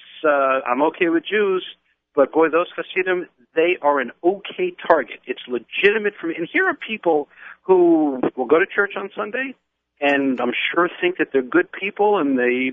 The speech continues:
pat their little kids on the head, but they have no problem. I, I'll give you a concrete example. No problem. Last Friday night, I went to services here in Bloomingburg, New York, with my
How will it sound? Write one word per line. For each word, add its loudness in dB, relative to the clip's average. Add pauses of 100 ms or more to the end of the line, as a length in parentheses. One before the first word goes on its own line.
pat -2
their 0
little 0
kids -2
on 2
the 2
head, 0 (320)
but -4
they 2
have -4
no 0
problem. 0 (800)
I, 0 (200)
I'll 4
give -2
you 0
a -14
concrete 0
example. -4
No 4
problem. -2 (300)
Last 0 (100)
Friday -2
night, -2 (440)
I 2 (100)
went -6 (160)
to -8 (120)
services 0 (120)
here 2
in -4
Bloomingburg, 2
New 0
York, 0
with -8
my -2